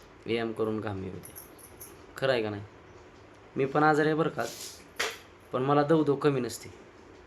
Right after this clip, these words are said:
भलतीच मैंदळीत पळापळ,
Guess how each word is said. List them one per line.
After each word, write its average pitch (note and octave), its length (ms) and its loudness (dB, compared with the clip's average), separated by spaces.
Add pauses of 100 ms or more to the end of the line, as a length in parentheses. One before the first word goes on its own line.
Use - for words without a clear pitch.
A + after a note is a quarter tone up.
(1500)
भलतीच B2+ 480 0
मैंदळीत B2 440 0 (140)
पळापळ, A#2 340 4